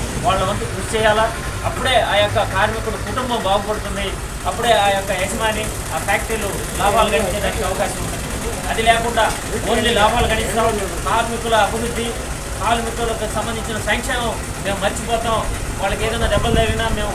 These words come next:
పట్టించుకోవాలంటే మటుకు ఖచ్చితంగా సిఐటియుగా మేము ఆందోళన చేస్తాం. ఆ కార్మికుడు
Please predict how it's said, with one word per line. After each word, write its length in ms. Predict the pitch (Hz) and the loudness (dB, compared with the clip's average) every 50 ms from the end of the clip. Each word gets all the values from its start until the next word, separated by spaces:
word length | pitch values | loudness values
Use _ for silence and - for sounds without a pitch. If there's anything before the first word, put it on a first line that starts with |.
| - 202 | -2 -4
పట్టించుకోవాలంటే 680 | 208 - 240 - - 247 240 226 214 214 214 214 220 | -4 -4 -4 -6 -6 -4 -4 -2 -2 -2 -2 -2 -2
మటుకు 420 | 214 208 208 - 208 214 - - - - - - - - - | -2 -2 -4 -4 -4 -4 -4 -4 -6 -6 -6 -6 -6 -4 -4
ఖచ్చితంగా 440 | 220 226 - - 254 262 240 233 - - | -4 -4 -4 -4 -4 -2 0 2 0 0
సిఐటియుగా 520 | 226 226 233 233 226 - 233 220 214 226 | 0 2 2 0 2 0 -2 0 0 0
మేము 240 | 214 214 208 202 190 - - - - - - 185 | 0 0 -2 -4 -4 -6 -6 -6 -8 -6 -2 -2
ఆందోళన 360 | 190 214 214 226 220 220 202 - 202 | -2 0 2 0 0 0 0 0 0
చేస్తాం. 320 | 202 214 - - 233 226 233 233 - - - - - 170 | 0 0 0 -2 -2 -2 -2 -4 -6 -6 -8 -4 -2 -2
ఆ 40 | 190 - 190 | -2 0 2
కార్మికుడు 460 | 196 220 226 226 233 - 240 240 | 2 2 2 2 -2 -4 -4 -4